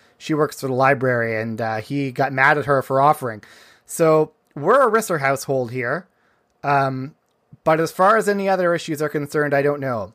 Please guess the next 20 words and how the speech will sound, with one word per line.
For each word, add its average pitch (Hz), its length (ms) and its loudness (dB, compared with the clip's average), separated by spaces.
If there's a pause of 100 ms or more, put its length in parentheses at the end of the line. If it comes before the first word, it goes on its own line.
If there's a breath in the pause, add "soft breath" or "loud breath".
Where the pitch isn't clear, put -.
(500 soft breath)
As 175 200 2
for 214 120 -2
the 196 100 -2
state 202 260 0
of 196 60 2
the 175 100 4
race, 175 480 0 (140)
I 135 140 0
did 165 260 -2
run 190 220 2
into 190 380 -6
Matt 175 200 2
Risser 180 480 0
on 151 100 0
my 147 120 2
way 151 160 2
to 151 60 -2
the 143 100 -2
post 156 320 -2
office. 185 420 0